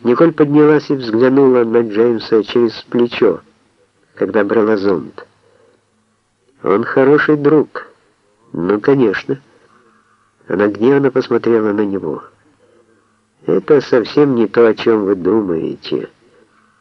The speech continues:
Тогда почему вы избегаете упоминать о нем, словно он ваша неприличная тайна?"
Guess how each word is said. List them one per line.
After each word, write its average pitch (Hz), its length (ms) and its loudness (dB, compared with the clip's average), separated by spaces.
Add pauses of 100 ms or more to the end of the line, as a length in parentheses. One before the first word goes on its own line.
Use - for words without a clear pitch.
(500)
Тогда 98 380 0
почему 113 380 0
вы 120 120 4
избегаете 113 640 0
упоминать 120 540 0
о 104 60 2
нем, 85 380 -6
словно 104 420 0 (520)
он 80 140 -2
ваша 117 260 2
неприличная 120 760 -2
тайна?" - 420 -6